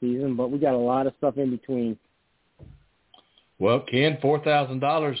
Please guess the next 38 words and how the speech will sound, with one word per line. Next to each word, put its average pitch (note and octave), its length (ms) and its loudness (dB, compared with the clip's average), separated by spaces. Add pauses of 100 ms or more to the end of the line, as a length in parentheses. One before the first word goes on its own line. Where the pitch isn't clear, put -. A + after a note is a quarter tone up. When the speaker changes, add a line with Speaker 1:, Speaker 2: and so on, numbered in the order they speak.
(100)
Speaker 2:
uh, A2 180 -2
this B2 240 -6
weekend C3 460 -4
for A#2 80 -8
the G#2+ 80 -8
modifieds. A2+ 720 0
That's A#2+ 200 -4
not D3 220 -4
bad C#3+ 300 -2
money. D3 280 -4 (1500)
Speaker 1:
No, B2 320 -2
for B2+ 200 2
opening, D#3 500 0
and E3 100 -4
we A3 120 2
have E4+ 100 -2
a E4+ 40 -2
lot F#3+ 220 2
of F#3 120 -8
four C3 140 -6
thousand B2 640 -8
to B2 60 -14
win A#2 340 -6
shows, A#2 320 -6 (520)
a - 40 -8
lot - 280 -8
for E3+ 100 0
the D#3+ 60 0
modifieds, B2+ 600 -2
and F3 160 -4
that, G3 160 -2
that's F#3+ 200 -4
our G3 120 0
bread E3 200 0
and E3 80 -4
butter, A#2 240 -2
obviously. G#2+ 540 -6
But G#2+ 240 -8